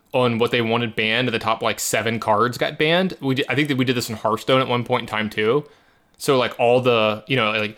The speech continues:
like, Urza, Primeval Titan, you know, blah, blah, blah. Or, like, if you're in Pioneer, then, like, I, I, you know, I don't know, like, Lotus Breach, you know, et cetera, et cetera, like,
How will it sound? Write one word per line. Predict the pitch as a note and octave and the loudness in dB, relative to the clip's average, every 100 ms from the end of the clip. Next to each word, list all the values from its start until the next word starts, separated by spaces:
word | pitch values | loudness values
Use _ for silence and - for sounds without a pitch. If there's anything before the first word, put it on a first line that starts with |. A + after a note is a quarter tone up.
| - - | -14 -8
like, | A#2 | -4
Urza, | D3 C#3+ B2+ | 2 2 2
Primeval | A2 C3 B2 B2+ | 2 2 2 2
Titan, | A2+ G#2 | 0 -2
you | G#2+ | -2
know, | G#2+ | -2
blah, | A2+ | 0
blah, | A2 | 0
blah. | A2+ G#2+ G#2+ | 2 2 2
Or, | A2+ G#2+ | 2 2
like, | G#2+ | 0
if | A2+ | -2
you're | A2+ | 0
in | A2 G#2+ | 0 -2
Pioneer, | - A#2+ A#2+ B2+ A#2 A2 | -4 -4 0 2 2 2
then, | A2 G#2+ | 0 -2
like, | G#2 G2 G2+ - | -4 -4 -8 -8
I, | - - A2 | -10 -6 -6
I, | - | -4
you | |
know, | A2+ G2+ - - | -4 -6 -10 -4
I | A2+ | -2
don't | G2+ | -2
know, | G2+ - - | -6 -12 -8
like, | A#2 - | -8 -6
Lotus | A2+ B2 B2+ | 0 2 2
Breach, | - B2+ B2 A#2 A2+ - - | 0 2 4 2 0 -2 -2
you | A#2+ | 0
know, | G#2 G2 | 0 0
et | G2 | -2
cetera, | A2+ G2+ | -4 -4
et | G#2 | -4
cetera, | A2 F#2+ - | -6 -6 -12
like, | G2+ G2 - | -14 -14 -16